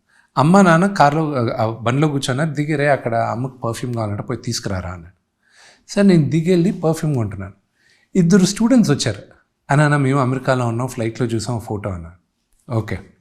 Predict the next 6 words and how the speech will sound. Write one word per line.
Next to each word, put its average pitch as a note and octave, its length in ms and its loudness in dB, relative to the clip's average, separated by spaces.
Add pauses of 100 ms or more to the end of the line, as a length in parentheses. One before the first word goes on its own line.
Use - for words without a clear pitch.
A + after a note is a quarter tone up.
(560)
వచ్చాను, D#3 360 0
నిలబడాను, C#3+ 480 0
ఫోటో D#3 300 -4
ఆయన E3 160 2 (120)
చూస్తున్నారు D#3 340 -2
నాన్నగారు. G2+ 400 -4